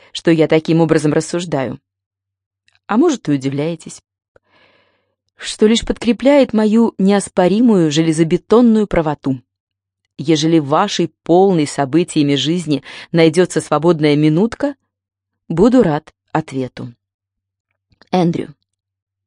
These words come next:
Он приложил к письму два фото. На одном голенастый парень, конопатый, подстриженный под какого-нибудь десантника со свирепой физиономией кошмарного вида фантастическим оружием,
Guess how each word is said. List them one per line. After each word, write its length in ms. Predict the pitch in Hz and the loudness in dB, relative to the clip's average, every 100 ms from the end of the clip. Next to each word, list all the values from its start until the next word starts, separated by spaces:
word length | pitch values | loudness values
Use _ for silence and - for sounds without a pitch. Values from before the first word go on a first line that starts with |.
| _ _ _ _ _ _ _ _ _ | _ _ _ _ _ _ _ _ _
Он 160 | 226 330 | 2 2
приложил 420 | 285 247 214 254 | 4 2 2 0
к 60 | |
письму 320 | - 208 202 208 | -2 -2 0 0
два 220 | 185 202 | 0 -2
фото. 440 | - 156 - - - _ _ _ _ _ - | 0 0 0 -8 -12 _ _ _ _ _ -2
На 200 | 175 202 | 2 2
одном 300 | 190 269 320 | 4 6 6
голенастый 540 | 220 196 196 262 - | 6 4 2 -2 -4
парень, 520 | - - 170 160 151 - _ _ - | -6 -2 0 2 0 -4 _ _ -2
конопатый, 640 | 196 180 165 196 254 196 | 2 2 0 -2 -2 -4
подстриженный 800 | - 156 - 165 185 180 165 156 - - _ | -2 -4 -2 -4 0 0 0 -2 -8 -20 _
под 140 | 160 | -8
какого-нибудь 680 | - 170 202 180 165 165 - | -4 0 2 2 2 0 -6
десантника 920 | 170 196 - 208 170 139 - 139 139 135 | -6 -6 -4 -2 0 -2 -4 -6 -6 -6
со 80 | 147 | -8
свирепой 460 | - 156 156 156 | 0 2 2 0
физиономией 800 | 147 170 143 151 156 214 202 156 | -2 -2 0 0 0 -2 0 -2
кошмарного 720 | - 160 - 160 202 247 196 147 | -2 -4 -4 -2 0 0 2 0
вида 340 | 175 190 165 - - - | 0 0 0 -4 -20 -2
фантастическим 920 | 175 165 151 - 170 160 - 160 156 | 0 2 0 -2 -8 -6 -4 -4 -4
оружием, 640 | 165 160 156 131 135 127 | -4 -2 0 -2 -4 -4